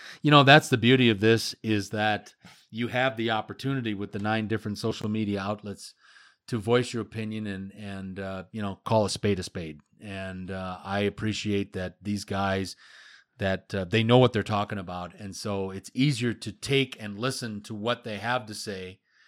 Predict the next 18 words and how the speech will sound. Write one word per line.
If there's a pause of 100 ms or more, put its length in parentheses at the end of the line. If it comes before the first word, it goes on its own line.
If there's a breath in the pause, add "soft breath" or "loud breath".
(500 soft breath)
and
not
just
totally
delete
it
or
disregard
it,
because
these
guys
know
what
they're
saying.
And
then,